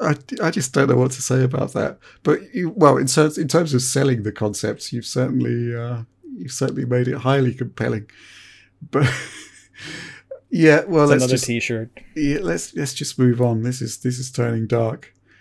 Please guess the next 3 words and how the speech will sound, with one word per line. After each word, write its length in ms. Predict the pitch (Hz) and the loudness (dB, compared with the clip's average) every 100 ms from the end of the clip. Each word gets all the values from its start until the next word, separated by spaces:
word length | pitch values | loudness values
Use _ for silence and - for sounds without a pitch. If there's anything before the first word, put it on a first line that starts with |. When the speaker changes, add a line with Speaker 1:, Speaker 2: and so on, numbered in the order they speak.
| _ _ - | _ _ 0
Speaker 1:
Um, 500 | 107 92 147 117 117 - 127 - - - - _ | 2 4 6 6 2 -2 -6 -4 -8 -8 -18 _
<laughs> 800 | _ _ - - - - - - | _ _ -18 -12 -10 -10 -6 0
okay, 380 | 147 143 117 | 4 4 4